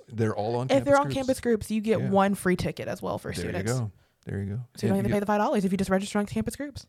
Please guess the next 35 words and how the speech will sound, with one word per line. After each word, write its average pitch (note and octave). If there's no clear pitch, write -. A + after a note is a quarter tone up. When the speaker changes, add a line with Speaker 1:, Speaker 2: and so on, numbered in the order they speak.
Speaker 1:
Yeah. C3+
It's, -
we B2+
call C#3
it C3
the B2+
showcase, C3+
showcase C3+
'cause G#2
it F2+
showcases A2
the G2
best G#2+
of G#2
who A#2+
we A2
are A2
with G2
ensembles G#2+
from F#2+
small G#2+
to F#2+
large. G2+
You A2
were, A2+
you're A2+
bound C3
to D3+
hear B2+
something B2+
that A2+
you G#2
like G#2
on C3+
it. E3+